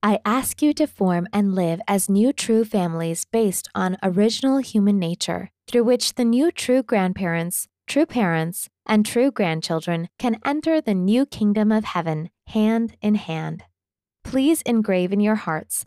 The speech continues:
the meaning of this gathering to establish the truly peaceful world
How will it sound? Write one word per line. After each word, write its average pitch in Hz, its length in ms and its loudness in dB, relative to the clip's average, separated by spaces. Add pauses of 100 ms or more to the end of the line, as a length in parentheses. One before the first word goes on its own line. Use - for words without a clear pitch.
the 262 100 0
meaning 269 420 2
of 156 120 -4
this 170 220 -2
gathering 156 680 -4
to - 120 -4
establish 220 680 0
the 185 120 -2
truly 285 480 0
peaceful 226 520 -2
world 156 460 -2